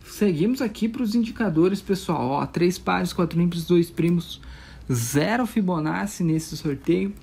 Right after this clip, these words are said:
Não apareceu nenhum Fibonacci. E frequência de dezenas,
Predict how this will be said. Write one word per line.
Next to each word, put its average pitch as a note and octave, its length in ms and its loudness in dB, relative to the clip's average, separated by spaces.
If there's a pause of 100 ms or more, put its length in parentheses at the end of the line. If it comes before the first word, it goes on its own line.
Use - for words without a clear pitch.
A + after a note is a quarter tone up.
(540)
Não F3+ 140 2
apareceu E3 400 0
nenhum D#3+ 220 4
Fibonacci. F#3 760 0 (100)
E F#3+ 100 -6
frequência G#3+ 680 2
de F#3 160 2
dezenas, F#3+ 720 2